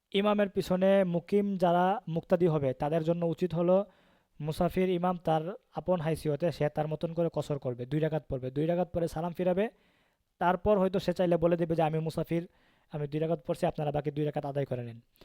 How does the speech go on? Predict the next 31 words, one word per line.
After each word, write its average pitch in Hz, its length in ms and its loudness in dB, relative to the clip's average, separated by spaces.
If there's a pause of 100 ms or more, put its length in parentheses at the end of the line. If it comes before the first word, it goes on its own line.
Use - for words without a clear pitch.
(220)
অথবা 175 220 4
সে 185 120 0
আগেই 180 240 4
বলে 175 220 6
রাখবে 170 240 2
যে, 160 60 2
"আমি 156 140 0
মুসাফির, 160 460 -4 (140)
আমি 156 120 -8
যদি 160 180 -2
নামাজ 160 240 -2
পড়াই 180 200 -2
তাহলে 151 220 -2
দুই 147 140 -2
রাকাত 156 260 -2
পড়াবো, 165 240 -2
আপনারা, 147 360 -4
আমি 147 100 -8
সালাম 151 260 -6
ফেরানোর 165 300 -6
পর 165 120 -4
আপনারা 160 340 -2 (500)
বাকি 151 200 0
দুই 160 100 2
রাকাত 156 280 0
পুরা 156 140 2
করে 135 160 -2
ফেলবেন।" 120 280 -8 (640)
এটা 190 180 2
হলো 208 160 6
মুসাফিরের 185 540 2